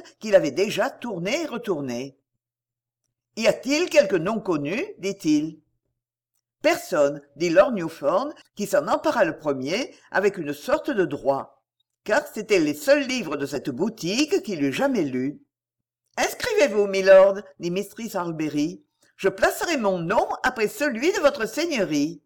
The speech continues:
Alors elle écrivit son nom et tira une demi-guinée. On présenta ensuite le catalogue à Camilla,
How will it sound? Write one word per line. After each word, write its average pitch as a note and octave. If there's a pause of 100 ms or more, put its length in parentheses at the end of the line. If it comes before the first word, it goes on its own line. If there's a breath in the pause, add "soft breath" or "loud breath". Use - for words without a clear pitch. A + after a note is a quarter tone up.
(960)
Alors B3+
elle C4
écrivit F#3+
son C#3
nom C#3+ (120)
et F#3+
tira G3+
une G3+
demi-guinée. D#3+ (440)
On D#3+
présenta C#4+
ensuite A3
le F#3+
catalogue A3
à D3
Camilla, E3